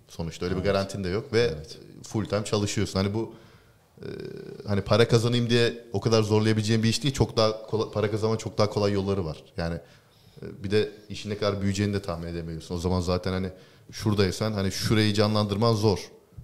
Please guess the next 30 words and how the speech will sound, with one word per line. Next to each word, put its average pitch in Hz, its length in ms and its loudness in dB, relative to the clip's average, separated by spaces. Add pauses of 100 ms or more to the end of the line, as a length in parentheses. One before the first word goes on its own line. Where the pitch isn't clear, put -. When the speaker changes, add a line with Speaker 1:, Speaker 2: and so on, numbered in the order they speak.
(800)
Speaker 1:
Çok - 260 0
nadir, 104 280 4
çok - 260 -2
büyük, 104 300 0
baştan 101 360 0
beri 101 100 -4
çok 101 200 -6
büyük 101 140 -4
düşünen 104 220 -6
kişiler 104 200 -4
vardır 104 220 0
ama 117 120 -2
çoğu 101 200 0
kişinin 110 280 -2 (640)
neyin 110 160 6
mümkün 117 240 2
olduğunu 110 240 4
bile 107 180 2 (300)
düşünebileceğini 104 520 2
tahmin 104 260 4
etmiyorum. 82 400 -2
Çünkü 92 140 -8
hani 95 140 -4 (380)
bilmediğin 101 320 0
çok - 200 -2
fazla 73 180 -6
şey 76 200 -10
var. 76 100 -10 (920)
Speaker 2:
Bir 131 180 2
de 139 340 4